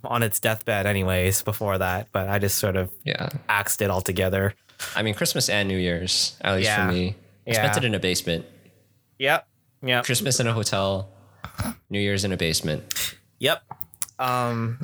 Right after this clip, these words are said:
Speaker 1: <clears throat> and then what happened was my brother, like, took out these N ninety-fives. He, like,
Speaker 2: Oh.
Speaker 1: he, like, threw one at me, gave everyone an N-, N ninety-five. He was like,
Speaker 2: <sighs>
Speaker 1: "Open your window."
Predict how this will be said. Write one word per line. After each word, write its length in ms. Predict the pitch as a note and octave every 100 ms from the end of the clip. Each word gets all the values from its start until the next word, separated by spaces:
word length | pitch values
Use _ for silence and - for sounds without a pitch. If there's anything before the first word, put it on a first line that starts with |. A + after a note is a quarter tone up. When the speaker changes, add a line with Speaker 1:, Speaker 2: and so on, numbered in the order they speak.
| -
Speaker 1:
<clears throat> 120 | _ -
and 1040 | B3 D#3+ C#3+ D3+ - - - - - C3+
then 160 | C#3+ C#3
what 120 | C3+
happened 400 | B2 B2 B2 A#2+
was 160 | A#2
my 220 | A2 A2 G#2
brother, 560 | A2 A2+ A2+ G#2+ G#2+ - _ _ _ _
like, 240 | A#2+ G#2+ -
took 160 | B2+
out 240 | A#2+ A2+ -
these 320 | G2+ G2 -
N 180 | A#2 G#2+
ninety-fives. 960 | G#2 G#2 G2+ G2+ G2 F#2+ G2 G2+ - - _ _ _ _ -
He, 80 | B2
like, 180 | A#2
Speaker 2:
Oh. 180 | F#2+ F2+ - -
Speaker 1:
he, 100 | C#3
like, 180 | A2+ G#2
threw 280 | - D3+ C3+
one 160 | B2+
at 180 | A2+ G#2+
me, 380 | A2 G#2 G#2+ G#2 _ _ _ _ _ -
gave 180 | A#2+
everyone 300 | A#2+ B2+ B2
an 120 | A2+ A2+
N-, 140 | A2+ -
N 140 | A2
ninety-five. 720 | G#2+ G#2 G#2 - G#2 G2+ G2+ G#2 - - - - _ _ _ -
He 100 | B2+
was 200 | A#2 A2
like, 260 | G#2+ G#2+ G#2+ -
Speaker 2:
<sighs> 160 | - -
Speaker 1:
"Open 320 | B2+ D3+ D3
your 120 | C3
window." 680 | A2+ A#2+ A2 G2+ F#2 F#2+ G#2+